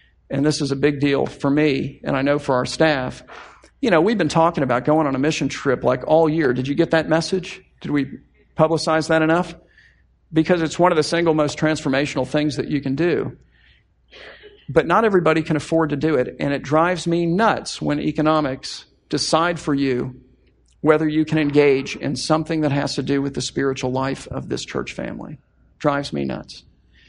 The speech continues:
So we want to be able to set some money aside and to say, when you come to us, "Okay, I can't afford it." Okay, what can you afford? What can you raise? How much do you need? Do you need four hundred dollars extra to go? Here, because we've budgeted for that.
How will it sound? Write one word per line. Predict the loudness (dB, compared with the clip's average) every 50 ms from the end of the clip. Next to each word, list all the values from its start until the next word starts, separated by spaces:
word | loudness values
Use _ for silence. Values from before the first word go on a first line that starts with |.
| _ -20 -20 -20 -14 -4
So | 4 8 8 8
we | 8 6 2
want | 2 4 4 4 4
to | 4
be | 2 2 4
able | 4 2 2 0 -2 -4
to | -4 -6
set | -4 0 0 0 0 -2
some | -4 -4 -2 0
money | 2 2 2 2 2 0
aside | -2 -2 0 0 0 0 0 -2 -4 -6 -6 -8 -10 _ _ _ _ _ _ _ 0
and | 0 0
to | 0
say, | 0 2 4 4 4 6 4 2 0 -2 -8 -16 -16 _ -2
when | 0 2 2
you | 2 2
come | 2 2 2 2 2
to | 0 -2 0
us, | -2 -2 -4 -4 -4 -2
"Okay, | -2 0 2 2
I | 2 0
can't | 0 0 0 2 2
afford | 0 0 0 2 2 2 2
it." | 0 -2
Okay, | -2 0 0 2
what | 2 2 2 0
can | 0 -2 -2
you | 0 0
afford? | -2 -2 0 0 2 2 2 2
What | 2 0 0 0
can | 0 -2
you | 0 0
raise? | 2 2 2 2 2 0 -2 -4 -6 -8 -6
How | -4 -2 0
much | 0 0 -2 -2 -2
do | -2 0
you | 0
need? | 0 0 -2 -2 -2
Do | -2 -2
you | 0
need | 0 -2 -2
four | 0 0 0
hundred | 2 2 2
dollars | 2 2 2 2 0 0 0
extra | -2 -4 -4 -4 -6 -4
to | -2 -2
go? | 0 0 0 -2 -4 -6 -8 -14 -20 _ _ _ _ _ _ _ _ _
Here, | _ -4 0 2 2 2 2 -2 -6 -10 _ -10
because | -8 -6 -6 -6 -6 -4
we've | -4 -4 -4 -6 -8 -14 -6 -2
budgeted | -2 0 0 -2 -4 -8 -8 -10
for | -10 -10 -10
that. | -10 -12 -14 -16 -20